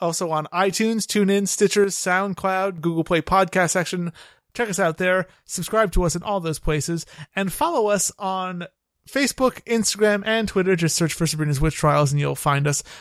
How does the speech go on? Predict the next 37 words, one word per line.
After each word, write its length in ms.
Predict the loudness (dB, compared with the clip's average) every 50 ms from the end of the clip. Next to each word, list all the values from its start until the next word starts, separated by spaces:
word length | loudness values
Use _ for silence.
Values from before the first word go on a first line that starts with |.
| -20 -10 -4
Uh, 280 | -2 0 0 0 0 -2 -6 -10 -20
Sabrina 280 | -16 -12 -10 -10 -4 2
Podcast 680 | 2 2 2 2 -2 0 -2 -4 -4 -4 -4 -6 -6
on 160 | -4 -4 0
Twitter. 360 | 0 0 0 0 -4 -6 -12 -16 _ _ -20 _ _ _ _ _ _ _ _ -6
The 160 | 0 0 0
next 460 | 0 0 -2 -2 -2 -2 -2 -4 -4
episode 800 | -2 -2 -2 -2 0 -2 0 2 2 2 2 0 -2 -6 -8 -8 _ _ _ -6
is, 260 | -2 0 0 2 2
uh, 120 | 2 2 2
episode 480 | 0 -2 0 2 2 2 2 2 0 -4 -12
thirty-seven. 1040 | -10 -4 0 2 2 2 2 0 -4 -4 -4 -4 0 2 2 2 0 -2 -4 -4 0
Go 160 | 2 2 2
figure. 440 | 2 0 -4 0 0 -2 -2 -2 -2 0
Uh, 100 | 0 0
one 200 | 2 0 0 0
of 40 | 0
my 140 | 0 0
personal 520 | 2 2 2 2 2 -2 -2 0 2 2 2
favorites 480 | 2 2 2 2 2 2 0 0 0
because 460 | -2 -4 0 2 4 4 4 2 0 -4 -10 -20 -20 -20 -20 -20 -8 0
it 220 | 0 0 0 0
gives 340 | -2 0 0 0 0 0 0
Martin 400 | 0 0 0 0 0 -2 -6 -4
Mull 360 | -2 0 0 2 0 -2 -2
the 100 | -4 -6
chance 400 | -6 -4 -4 -2 -2 -2 -4 -4
to 80 | -6 -4
have 140 | -4 -2 -2
a 80 | -2
lot 240 | -2 -2 -2 -2 -2
of 80 | -2 -2
fun. 400 | 0 0 0 0 -2 -2 -4 -6 -8 -16 -20 -20 -20 -14 _
It's 260 | -2 0 0 0 -2 -6
Little 500 | -4 -6 -4 -2 -2 2 2 2 2 0
Big 400 | -2 0 0 0 0 0 -8 -4
Craft. 600 | 0 0 0 0 -2 -10 -14 -16 -18 -18 -18